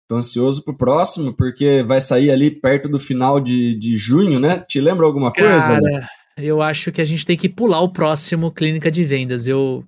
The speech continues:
Speaker 2: eu, eu vou, voto por pular o próximo, cara.
Speaker 1: Beleza, cara. Então vamos fazer o seguinte, cara. Vamos tomar uma na barbearia? O que que você acha?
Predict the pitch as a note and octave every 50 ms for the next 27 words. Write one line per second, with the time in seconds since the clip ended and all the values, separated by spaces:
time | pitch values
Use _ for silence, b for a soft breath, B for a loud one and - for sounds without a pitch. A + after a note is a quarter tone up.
0 | _ _ - C3 C3+ C3+ C3 C#3 C#3 C#3 C3+ B2 B2+ D3+ E3 E3 D3+ B2+ D#3+ F#3+
1 | A3+ A#3 - A3+ - - B3 - - - A#3+ G3+ F3 F#3 G#3 G#3 G3+ - D3 C3
2 | B2+ - - - A#2+ A#2 A#2+ A#2+ A#2 A2+ A#2 - - - G2+ C3 D#3+ F3 D3 B2+
3 | A2 G#2+ A2 - G#2+ F#2+ G2 F#2+ - C3+ C3 C3 D#3 E3 - F#3+ D3 D#3+ E3+ E3
4 | - E3 C3+ A#2+ A2+ G#2+ - A2 A2 G2 B2+ D3+ D3+ - D3+ D3 C#3+ C3 C3 C#3
5 | C3+ C3 B2 B2 A#2 A2+ A#2+ A#2 A2 A#2+ A#2 A2+ A2 B2+ C#3 C3 A2+ G2+ - B2
6 | A2 - - C3 A#2+ G#2+ G2+ G2 - - -